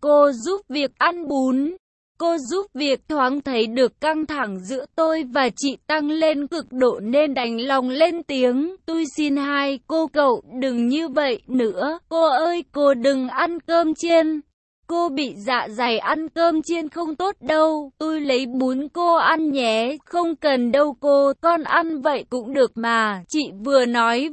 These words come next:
vừa ăn và không có thái độ gì là nghe lời cô giúp việc. Lúc này tôi bỏ muỗng xuống nhẹ nhàng nhìn chị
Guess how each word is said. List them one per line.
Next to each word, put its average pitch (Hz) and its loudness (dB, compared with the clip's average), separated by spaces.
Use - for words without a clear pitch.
vừa 285 0
ăn 277 0
và 233 4
không 311 -2
có 247 0
thái 233 -2
độ 285 0
gì 233 -6
là 233 -2
nghe 277 -2
lời 262 0
cô 285 6
giúp 269 -6
việc. 269 -2
Lúc 349 -2
này 262 -2
tôi 311 -2
bỏ 262 2
muỗng 247 -2
xuống 285 -2
nhẹ 320 -2
nhàng 240 -4
nhìn 233 -2
chị 240 -6